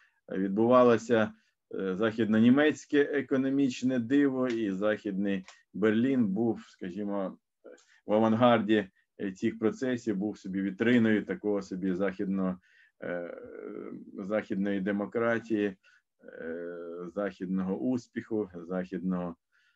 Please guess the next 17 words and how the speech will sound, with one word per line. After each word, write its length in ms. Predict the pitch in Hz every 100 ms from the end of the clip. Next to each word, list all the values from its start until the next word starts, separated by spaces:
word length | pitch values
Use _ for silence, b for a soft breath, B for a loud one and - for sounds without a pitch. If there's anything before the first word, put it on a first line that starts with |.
| _ _ _ -
е, 400 | 80 80 82 78 b _ - - -
ну, 260 | - 95 80
розкіші, 640 | 92 113 127 120 113 - 107
не 120 | 107
лос-, 420 | 117 123 - 107
не, 220 | 95 101
не 340 | 104 110 107 107
розкоші, 520 | 123 120 - 107 107
лакшері, 540 | 110 107 107 110 101
не 140 | 101 101
лакшері, 560 | 120 120 - 107 101
але 400 | 98 98 104 95 - _ _ _ _ _ _ -
такого 300 | 123 123 107
західного 480 | 98 123 123 110 110
способу 580 | 110 110 110 101 101 92
життя, 480 | 95 90 98 98 82
скажімо. 420 | - - 76 58